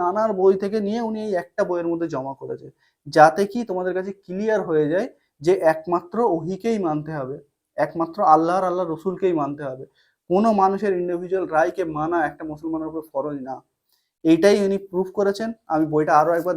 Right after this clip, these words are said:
দেখিয়ে দিচ্ছি, কেউ যদি কিনতে চাও তাহলে আমাদের সঙ্গে কন্ট্যাক্ট করতে পারো, আসিফ ভাইয়ের সাথে কন্ট্যাক্ট করতে পারো। একদম পাতলা বই, to the point-এ কথা বলে, মূল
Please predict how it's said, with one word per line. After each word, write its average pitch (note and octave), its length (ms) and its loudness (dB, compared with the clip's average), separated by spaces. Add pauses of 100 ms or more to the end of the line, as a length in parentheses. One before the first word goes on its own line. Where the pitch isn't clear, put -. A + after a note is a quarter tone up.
(100)
দেখিয়ে F3 280 -4
দিচ্ছি, F#3 220 -14 (180)
কেউ D#3+ 240 0
যদি F3+ 160 -4 (100)
কিনতে E3+ 360 0
চাও C#3 140 2 (420)
তাহলে D#3+ 240 8 (100)
আমাদের E3 240 0
সঙ্গে F3 260 -4
কন্ট্যাক্ট D#3+ 340 0
করতে D#3+ 280 -6
পারো, F3 160 2 (120)
আসিফ D#3 220 -4
ভাইয়ের E3 200 -6
সাথে E3+ 200 -14
কন্ট্যাক্ট D#3 340 -4
করতে D#3 260 -6
পারো। E3 200 -4
একদম E3 260 -2
পাতলা E3 400 2
বই, F#3+ 160 -2 (600)
to E3 60 -2 (100)
the - 80 6 (100)
point-এ E3+ 400 2
কথা D#3+ 220 2
বলে, F#3 220 -2 (340)
মূল D#3+ 240 0